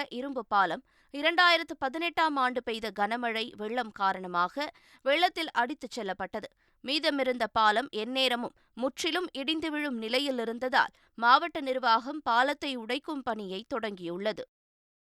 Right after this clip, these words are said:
சென்னையிலிருந்து சென்ற சேரன் விரைவு ரயிலில் இரு பெட்டிகளின் இணைப்பு துண்டான சம்பவம் தொடர்பாக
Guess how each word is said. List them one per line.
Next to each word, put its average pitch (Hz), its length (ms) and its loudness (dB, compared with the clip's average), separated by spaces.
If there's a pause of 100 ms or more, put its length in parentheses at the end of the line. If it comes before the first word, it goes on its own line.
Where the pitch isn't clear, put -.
(520)
சென்னையிலிருந்து 370 720 4
சென்ற 294 480 0
சேரன் 311 440 -2
விரைவு 269 380 0
ரயிலில் 247 440 -4
இரு 254 200 -6
பெட்டிகளின் 269 640 -2
இணைப்பு 269 440 -6
துண்டான 247 500 0
சம்பவம் 226 480 -6
தொடர்பாக 190 600 -4